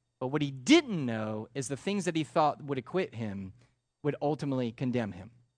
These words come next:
Now, stop and think just for a moment. I, I don't know how often you share your faith, but if you're just kinda doing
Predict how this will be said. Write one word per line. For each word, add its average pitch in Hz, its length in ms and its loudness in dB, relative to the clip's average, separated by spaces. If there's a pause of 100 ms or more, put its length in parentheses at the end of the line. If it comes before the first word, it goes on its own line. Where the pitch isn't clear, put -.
(500)
Now, 160 280 -4
stop - 380 6
and 214 120 0
think 143 220 0
just 143 180 -2
for 147 120 -2
a 139 40 2
moment. 113 320 0 (920)
I, 170 220 6
I 170 100 8
don't 185 120 4
know 175 120 4
how 160 180 6
often 156 280 4
you 151 100 -2
share 160 240 2
your 151 160 2
faith, 160 480 2
but 147 140 4
if 147 120 -4
you're 180 140 4
just 170 180 -6
kinda 180 200 4
doing 156 340 4